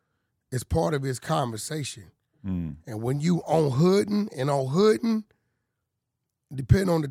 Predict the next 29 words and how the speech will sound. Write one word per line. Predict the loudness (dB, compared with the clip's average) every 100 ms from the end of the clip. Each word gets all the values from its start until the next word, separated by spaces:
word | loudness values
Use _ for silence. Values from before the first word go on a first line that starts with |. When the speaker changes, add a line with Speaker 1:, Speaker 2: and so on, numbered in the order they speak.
| -4
Speaker 1:
topic | 0 0 -2 -2
of |
the | -4
conversation, | 0 0 0 -4 -6 -6 -6 -12 -14 _ _ _ _ _
and | -6 0
a |
nigga | 0 2 2
hit | 2 -2
you |
with, | -4 -4 -4 _ _ _ 0
"Nigga | 2 2
on | 2 4
Paru," | 4 6 4 2 4 2 0 _ -14
and | -12
challenge | -6 -2 -2 -2 -2
that, | -4 -6 -16 _ _ _ _ _ _ _
now | -4 -2 0
at | -4 -4
that | -2 -2
point | -2 0 0
in | 0
time, | 0 0 0 -2 -8 _ _ _ _ _ -6
that | -4 -4
shit | -6 -6 -4
is | -4
bigger | 0 0 0
than | -2
this | -2 -4
table. | -4 -4 -4 -6